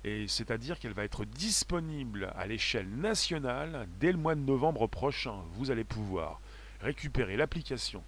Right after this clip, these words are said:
sur votre téléphone pour vous prendre en photo, pour faire des vidéos de vous-même, avec, euh, ces images qui vont être comparées à ces images qui, euh, qui font partie de vo-,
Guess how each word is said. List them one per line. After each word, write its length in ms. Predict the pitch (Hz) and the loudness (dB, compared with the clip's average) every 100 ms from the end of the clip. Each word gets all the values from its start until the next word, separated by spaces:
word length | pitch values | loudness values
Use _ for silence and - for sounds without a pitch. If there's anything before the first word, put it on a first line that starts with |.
| - - - | -12 -14 -4
sur 220 | - 156 | 0 2
votre 220 | 127 101 | 2 -2
téléphone 600 | - 180 156 - 107 90 80 - | 2 4 4 0 -2 -2 -6 -2
pour 120 | 120 | -2
vous 140 | 95 | 0
prendre 320 | 92 92 95 82 | -4 -4 -4 -4
en 80 | |
photo, 440 | 87 - 135 175 214 - - - - - | -4 -2 0 -2 -4 -8 -14 -14 -12 -10
pour 140 | 113 | -6
faire 140 | - | -4
des 100 | 107 | -4
vidéos 400 | 101 120 127 135 | -2 2 6 8
de 80 | 113 | 8
vous-même, 640 | 107 104 151 147 233 190 - - - - - - - - - - | 4 2 4 4 2 -2 -4 -12 -16 -16 -16 -16 -16 -16 -12 -4
avec, 400 | 123 147 156 135 | 4 4 4 4
euh, 300 | 117 110 107 104 - - - - - | 6 6 4 -2 -10 -14 -14 -14 -8
ces 340 | - - 117 | -2 0 0
images 300 | 120 127 165 | 0 0 0
qui 120 | - 123 | -2 -2
vont 120 | 107 | -2
être 220 | 110 117 | -2 -4
comparées 720 | - 202 185 156 110 117 - - | -2 -2 2 4 4 0 -4 -10
à 120 | 92 80 82 | -12 -12 -10
ces 300 | - 135 113 | -6 -4 -2
images 420 | 104 101 120 107 98 | -2 -2 -2 -4 -6
qui, 160 | - 101 | -6 -4
euh, 200 | 87 80 - - - - - - - - | -4 -6 -10 -14 -14 -14 -14 -14 -14 -14
qui 80 | |
font 140 | - 95 | -10 -6
partie 340 | 90 - 143 | -6 -6 -4
de 80 | 123 | -2
vo-, 420 | 98 95 87 82 | -2 -2 -4 -6